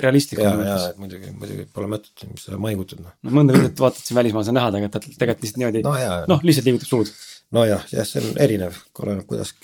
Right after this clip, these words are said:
Speaker 2: kes video teeb ilmselt, eks see on
Speaker 1: Mhm.
Speaker 2: videokunstniku taga kõik, et ma olen nagu videodes lasknud, mm, vabad käed nagu selles mõttes, et alati kunstnikel ma, ma ei puutu.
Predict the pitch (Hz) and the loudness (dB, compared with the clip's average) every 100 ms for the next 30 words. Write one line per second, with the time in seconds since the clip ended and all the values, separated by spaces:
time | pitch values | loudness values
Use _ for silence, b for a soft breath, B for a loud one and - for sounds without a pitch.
0 | _ 135 127 - 131 127 139 104 92 87 | _ -2 -2 0 4 6 6 4 0 -10
1 | - 98 - 107 104 110 104 104 107 - | -14 -14 -12 -8 -4 0 2 2 -2 -8
2 | - 110 110 85 82 - - - 117 98 | -6 -4 -2 -4 -6 -14 -12 0 0 2
3 | 90 95 120 107 101 - - - 101 - | -2 -4 -2 0 -2 -8 -12 -12 -14 -12
4 | - - - 50 53 53 52 - _ - | -12 -12 -14 -14 -14 -14 -16 -18 _ -20
5 | _ _ 120 _ 120 107 - 117 90 92 | _ _ _ _ 0 0 0 0 -2 -6
6 | 92 92 90 - 101 95 - 92 90 - | -10 -12 -16 -8 -6 -6 -6 -14 -14 -16
7 | - 90 95 95 92 98 101 - - 107 | -16 -12 -8 -8 -8 -10 -12 -16 -8 -4
8 | 104 107 101 90 | -2 -2 -4 -10